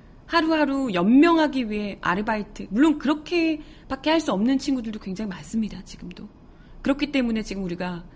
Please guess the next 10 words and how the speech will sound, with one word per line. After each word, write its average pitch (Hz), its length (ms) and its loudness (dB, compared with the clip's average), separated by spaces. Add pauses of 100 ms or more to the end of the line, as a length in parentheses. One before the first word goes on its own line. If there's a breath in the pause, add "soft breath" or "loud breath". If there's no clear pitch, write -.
최저임금을 208 540 -4
더 180 100 -8
올려야 185 320 -2
한다. 175 320 -10 (320 loud breath)
지금도 302 520 2
너무 226 220 -2
부족하다. 190 680 -12 (300)
이런 202 240 -4
이야기를 180 520 -8 (280 loud breath)
하고 294 460 -4